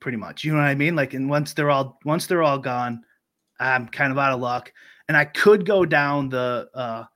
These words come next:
whatever, like, the Bitcoin sites and the offshores and the little more riskier ones and stuff like that. But, like, I don't want to. First of all, 'cause D F S is my main thing anyway, so it's not worth my time.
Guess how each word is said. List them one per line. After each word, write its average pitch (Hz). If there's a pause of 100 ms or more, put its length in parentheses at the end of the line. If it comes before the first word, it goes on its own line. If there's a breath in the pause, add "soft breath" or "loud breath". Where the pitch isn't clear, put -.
(320)
whatever, 135
like, 131
the 139
Bitcoin 135
sites 123
and 127
the 123
offshores 123
and 131
the 131
little 131
more 127
riskier 123
ones 117
and 117
stuff 117
like 117
that. 113 (840)
But, 147
like, 143
I 156
don't 147
want 151
to. 110
First 165
of 160
all, 139
'cause 127 (180)
D 165
F 147
S 139
is 117
my 127
main 113
thing 113
anyway, 120
so 120
it's -
not 131
worth 127
my 117
time. 135